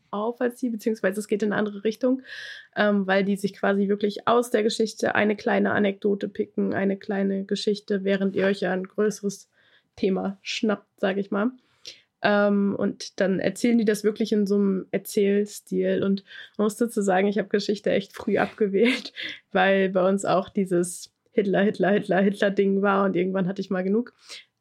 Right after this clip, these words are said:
Ähm, und weil ich dann auch einfach ein naturwissenschaftliches Profil gewählt hatte. Aber damit haben sie mich jetzt auch irgendwie wieder gekriegt,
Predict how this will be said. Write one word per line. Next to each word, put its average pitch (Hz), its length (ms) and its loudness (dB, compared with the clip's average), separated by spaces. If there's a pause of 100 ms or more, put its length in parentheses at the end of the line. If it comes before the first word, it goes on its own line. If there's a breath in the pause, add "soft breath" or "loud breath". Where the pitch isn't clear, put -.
(120)
Ähm, 202 500 2
und 180 280 -2 (100)
weil 175 260 -2
ich - 160 -12
dann 175 160 -2
auch 175 120 -6
einfach 170 260 -4
ein 185 80 -2
naturwissenschaftliches 180 760 -4
Profil - 260 -8
gewählt 180 260 -2
hatte. 208 240 -2 (720)
Aber 208 220 4
damit 226 360 2
haben 226 140 4
sie 208 100 0
mich 208 140 0
jetzt 208 220 -6
auch 208 80 -4
irgendwie 196 320 0
wieder 202 320 0 (460 soft breath)
gekriegt, 190 500 -4